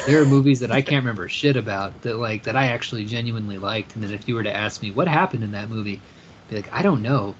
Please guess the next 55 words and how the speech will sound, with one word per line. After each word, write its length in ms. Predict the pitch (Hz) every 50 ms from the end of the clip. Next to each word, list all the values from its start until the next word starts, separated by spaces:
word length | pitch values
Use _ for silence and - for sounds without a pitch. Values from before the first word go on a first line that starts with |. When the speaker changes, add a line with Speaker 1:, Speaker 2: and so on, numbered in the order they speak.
| - -
Speaker 1:
But 80 | 117 113
you 80 | 117
say 180 | 113 - 139 120
Cannibal 360 | - - 131 127 120 117 104
Holocaust, 560 | - 117 117 120 127 - 135 131 127 131 -
I'm 100 | 120 117
like, 180 | 110 107 95 -
"They 100 | 90 92
cut 240 | - - - 131 139
up 140 | 151 151 -
that 220 | 170 170 170 - 120
rat, 360 | 120 123 113 98 101 113 - - - - - - - - - -
that, 200 | 107 101 98 92
Speaker 2:
Yeah. 100 | 101 107 107 101
Speaker 1:
that 60 | 104
weird 300 | 113 120 123 120 113 117 - - - - - - - - - - 131
rodent 420 | 131 131 127 131 117 113 113 - - -
thing, 340 | 123 113 107 107 110 113 113 -
they, 160 | 113 110 113 113 - - -
the 100 | - 110
turtle, 520 | - - - - 156 147 131 113 120 135 135 - - - - - -
the 60 | - -
Speaker 2:
The 60 | 113
Speaker 1:
turtle 380 | - - 151 143 135 135 131
Speaker 2:
turtle, 100 | 127 117
Speaker 1:
dis-, 280 | 110 131 127 131 123 -
Speaker 2:
Jesus 220 | - - 127 127 -
Christ. 240 | 135 123 107 110 107
Speaker 1:
disemboweling, 460 | 101 101 104 107 113 117 117 120 123 - - - - - - - - -
Speaker 2:
Yeah. 240 | - - 110 107
Speaker 1:
the 100 | 104 107
woman 220 | 123 123 127 127 127
getting 240 | 127 123 123 120 113
raped 240 | 113 117 113 -
with 100 | - 113 113
a 40 | 110
stone, 520 | - - - 110 110 110 113 110 110 107 -
and 160 | 104 107 104
then 160 | 104 101 104
impaled 380 | 101 98 - - 113 107 104 104
on 120 | 101 101
a 60 | 98
spike, 500 | 95 - - - 104 101 101 98 101 -
and 140 | 110 110 107
then 140 | 101 101 101
the 80 | 104 104
wiener 260 | 104 107 101 98 92
chopping." 460 | 90 - - 90 87 - 95 90 90 95 - - -
Those 180 | 120 120 113 127
are 20 |
the 120 | 123 117 110
Speaker 2:
Yeah. 40 | 110
Speaker 1:
things 220 | 107 107 104 104
that 100 | 107 104
I 180 | 101 98 98